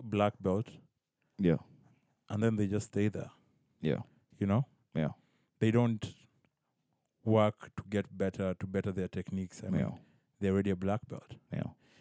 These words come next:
Speaker 1: And I think that's exactly what you just read, because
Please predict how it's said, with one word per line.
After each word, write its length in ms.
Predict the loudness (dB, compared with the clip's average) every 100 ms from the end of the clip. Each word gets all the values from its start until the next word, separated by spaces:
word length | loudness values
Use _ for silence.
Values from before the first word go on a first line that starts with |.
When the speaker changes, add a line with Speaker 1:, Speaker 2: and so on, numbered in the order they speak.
| _
Speaker 1:
And 80 | -10
I 20 | -8
think 160 | -6
that's 160 | -8 -8
exactly 560 | -10 -8 -8 -10 -12 -12
what 200 | -18 -16
you 80 | -14
just 200 | -14 -10
read, 180 | -10 -10
because 480 | -12 -8 -8 -8